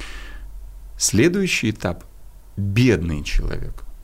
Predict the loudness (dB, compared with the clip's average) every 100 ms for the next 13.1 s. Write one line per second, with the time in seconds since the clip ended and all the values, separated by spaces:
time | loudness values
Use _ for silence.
0 | -12 -12 -10 -8 -6 -2 0 0 0 0
1 | 0 0 -2 -4 -4 -4 -4 -4 -6 -4
2 | -4 -4 -4 -4 -2 0 2 0 -2 -2
3 | -2 -4 -4 -4 -4 -6 -6 -6 -6 -6
4 | -4 -4 -4 -2 -2 -2 -4 -4 -6 -8
5 | -8 -10 -8 -6 -4 -4 -4 -6 -6 -12
6 | -14 -14 -14 -16 -16 -18 -18 -18 -18 -18
7 | -18 -4 -2 0 0 0 0 0 -2 -4
8 | -10 -20 -20 -6 0 0 0 -4 -6 -8
9 | -8 -10 -10 -10 -12 -12 -12 -12 -14 -14
10 | -14 -14 -14 -14 -14 -14 -14 0 2 4
11 | 2 -2 -2 -2 -2 -2 0 0 -4 -12
12 | -18 -6 2 6 6 6 4 0 -2 -4
13 | -6